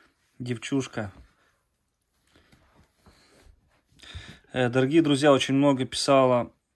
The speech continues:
э, очень много писали комментариев, что я себе оставляю, который больше, ну, меньше социализирована, вот эту вот, которая больше боязгливая. Нет, её мы на продажу как раз.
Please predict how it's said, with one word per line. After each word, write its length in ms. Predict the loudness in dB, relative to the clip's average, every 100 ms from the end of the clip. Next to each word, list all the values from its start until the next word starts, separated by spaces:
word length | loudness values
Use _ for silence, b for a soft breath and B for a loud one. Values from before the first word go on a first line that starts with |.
| _ -18
э, 240 | -10 -6 -6
очень 400 | -4 -4 -2 0
много 280 | 2 0 -2
писали 360 | -2 0 0
комментариев, 680 | -2 -2 0 4 4 2 -2
что 160 | -2
я 160 | -2 -2
себе 260 | -2 -4 -6
оставляю, 600 | -4 -4 2 4 2 -2 B B B
который 280 | -4 -2
больше, 480 | 0 2 0 -2 -8 -12 b b b -2
ну, 120 | 2
меньше 400 | 4 2 2 -2
социализирована, 960 | -2 -2 0 2 4 4 6 4 2
вот 160 | 0 0
эту 200 | -2 -2
вот, 120 | -8
которая 300 | -10 -10 -6
больше 320 | -2 -4 -4 -10 -8
боязгливая. 720 | -4 -2 -2 0 2 4 2
Нет, 380 | 2 0 -2 -10 B B B -8
её 260 | -2 0 2
мы 100 | 2
на 160 | 2
продажу 500 | 0 0 2 2 0
как 220 | -8 -8 -6
раз. 260 | -4 -6